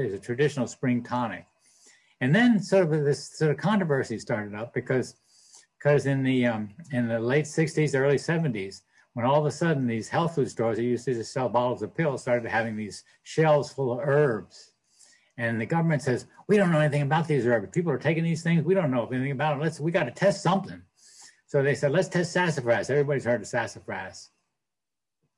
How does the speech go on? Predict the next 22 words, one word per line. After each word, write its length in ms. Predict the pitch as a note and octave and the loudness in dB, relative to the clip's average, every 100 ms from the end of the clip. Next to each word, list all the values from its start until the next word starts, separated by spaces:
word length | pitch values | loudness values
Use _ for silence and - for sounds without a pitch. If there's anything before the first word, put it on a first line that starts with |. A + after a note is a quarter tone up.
| _ - - | _ -20 -12
So 180 | - A#2 | -6 -4
they 100 | A#2+ | -2
sent 240 | - D#3 | 0 2
it 80 | D3 | 2
off 140 | C#3 | 0
to 120 | C#3 | -2
some 180 | A2+ G#2+ | -6 -6
scientists 580 | - C3+ C3+ B2 G#2 - | -4 -2 -2 -2 -6 -8
in, 160 | F#2+ F2+ - _ _ _ - | -12 -14 -20 _ _ _ -10
in, 280 | G#2+ G#2+ G#2+ | -6 -4 -4
um, 260 | G2 F#2 - _ _ | -6 -8 -14 _ _
in 180 | G#2 G#2 | -8 -2
Rutgers 420 | B2 C#3+ A#2 G#2 | 0 0 -2 -2
University. 760 | A2 A2+ A2+ C#3 C3+ F2+ F2 - _ _ _ _ - | 0 0 2 0 0 -6 -10 -14 _ _ _ _ -16
And 140 | G#2+ A#2 | -4 -2
they 160 | A#2 | 0
were, 160 | A2+ G#2+ | 0 -2
they 160 | A2+ | -2
were, 180 | A2 A2 | -2 -4
they 160 | G#2+ A2 | -6 -6
were 200 | G#2+ G2 F#2 F#2 | -6 -8 -14 -14
biochemists. 840 | F2+ A#2 A#2 - B2 G#2+ E2+ - | -2 2 2 2 -2 -2 -6 -12